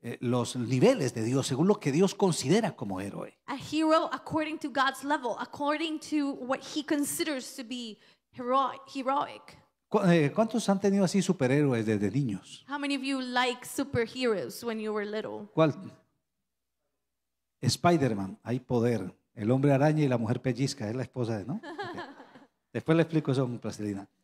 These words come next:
Speaker 1: ¿Quién más?
Speaker 2: Who else
Speaker 1: Yo soy de la
Speaker 2: likes
Speaker 1: época de
Speaker 2: superheroes?
Speaker 1: Aquaman. <laughs> Marcos, que era super ratón. No, mano. ¿Ah?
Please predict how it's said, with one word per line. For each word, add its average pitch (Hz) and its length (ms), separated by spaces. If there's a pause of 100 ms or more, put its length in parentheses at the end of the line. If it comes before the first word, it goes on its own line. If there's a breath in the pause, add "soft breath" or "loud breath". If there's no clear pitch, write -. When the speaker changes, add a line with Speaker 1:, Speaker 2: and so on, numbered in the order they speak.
(460)
Speaker 1:
¿Quién 190 180
más? 220 340 (220)
Speaker 2:
Who 311 160
else 269 300
Speaker 1:
Yo 269 120
soy 269 120
de 294 100
la 233 80
Speaker 2:
likes 202 120
Speaker 1:
época 240 200
de 190 140
Speaker 2:
superheroes? 170 240
Speaker 1:
Aquaman. 156 480 (440)
<laughs> 160 1000 (2500)
Marcos, 220 520
que 226 120
era 254 100
super 202 300
ratón. 208 520 (360)
No, 156 180
mano. 120 640 (640)
¿Ah? - 360